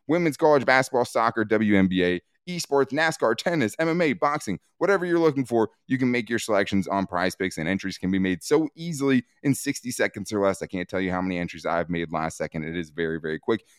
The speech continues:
And first-time users can receive a one hundred percent instant deposit match up to a hundred dollars with the promo code Locked On. All you have to do is go download the Prize Picks app and go to prizepicks dot com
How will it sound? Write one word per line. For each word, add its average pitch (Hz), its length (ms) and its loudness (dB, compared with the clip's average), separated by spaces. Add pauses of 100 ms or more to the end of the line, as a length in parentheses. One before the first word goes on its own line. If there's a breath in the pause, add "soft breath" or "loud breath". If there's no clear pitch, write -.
And 170 180 0
first-time 156 380 2
users 135 160 -2
can 120 120 -4
receive 113 220 -4
a 104 80 4
one 110 200 0
hundred 113 180 0
percent - 260 -6
instant 143 300 -4
deposit 107 320 0
match 104 260 2
up 131 140 -2
to 127 140 2
a - 20 4
hundred 113 200 0
dollars 110 220 6
with 131 140 -4
the - 40 -20
promo 113 240 -2
code 107 160 -4
Locked 101 260 -2
On. 123 200 2 (240)
All 110 80 4
you 123 60 6
have 117 120 4
to - 60 -12
do 123 80 0
is 107 80 -2
go 117 160 2
download 127 340 2
the 127 60 -2
Prize 127 240 0
Picks 117 220 -8
app 123 160 0
and 87 100 -4
go 98 80 2
to 101 140 -6
prizepicks 98 640 -4
dot - 220 -2
com 135 280 0